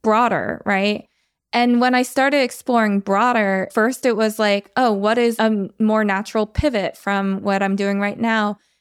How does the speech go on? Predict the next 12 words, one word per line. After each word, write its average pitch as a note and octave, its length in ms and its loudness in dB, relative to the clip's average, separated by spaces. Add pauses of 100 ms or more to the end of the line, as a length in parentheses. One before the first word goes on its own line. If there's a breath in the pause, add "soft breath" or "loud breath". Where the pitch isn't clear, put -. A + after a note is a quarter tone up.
And G#3+ 120 -2
exploring G#3+ 460 -2
options G#3+ 440 -2
like G#3 220 -4
that. A#3 300 -2
So, G3+ 220 -2
like, G3 280 -2
I G3 100 -2
had G3 180 0
initially G3+ 580 -2
looked G3 320 -4
into G3 520 -4